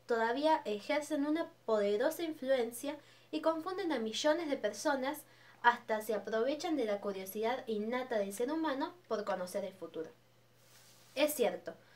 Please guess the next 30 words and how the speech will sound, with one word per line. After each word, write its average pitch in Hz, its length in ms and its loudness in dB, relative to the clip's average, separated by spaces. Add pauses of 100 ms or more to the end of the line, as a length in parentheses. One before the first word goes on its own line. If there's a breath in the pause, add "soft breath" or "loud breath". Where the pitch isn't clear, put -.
(240 loud breath)
algunos 269 480 2
poderes 254 580 2
sobrenaturales 202 880 -2 (360 soft breath)
parecen 190 540 2
buenos, 165 420 -10 (560)
pero 208 200 2
en 202 100 2
realidad 185 460 -2 (260)
lo 190 220 -4
que 185 100 -4
los 180 240 -4
ángeles 233 400 -2
malvados 226 640 -2 (400 loud breath)
quieren 320 360 0 (260)
es 311 200 -4
engañar 240 540 -4
a 285 40 -2
la 226 120 -2
gente 302 400 -4
para 208 200 -6
que 196 140 -8
no 220 140 -4
conozca 226 460 -4
la 240 120 -2
verdad 196 380 -4
sobre 180 260 -2
Dios. - 300 -10 (1200 soft breath)
Según 220 340 0
la 302 140 4
Biblia, 247 480 0